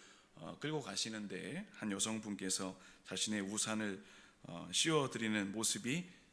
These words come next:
한 사진 기자에게, 어, 포착이 되었습니다. 어, 본인은 비를 거의 다 이제 맞으면서, 어, 할아버지를, 어, 우산을 씌워드렸죠.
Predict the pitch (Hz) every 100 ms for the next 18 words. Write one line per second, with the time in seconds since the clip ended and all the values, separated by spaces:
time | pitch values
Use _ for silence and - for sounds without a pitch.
0 | - 113 113 - 165 170 127 101 101 92
1 | 87 85 98 104 - - - - - -
2 | 151 139 113 95 95 92 92 - 80 -
3 | - - - - - - - _ - -
4 | - 127 135 147 139 127 107 - - 208
5 | - 131 131 - 117 123 120 113 101 -
6 | 135 113 101 104 98 117 110 107 98 90
7 | 104 98 - - 90 - 143 127 120 113
8 | 101 104 190 - - - - 90 101 104
9 | 110 98 - 143 117 98 92 101 98 -
10 | -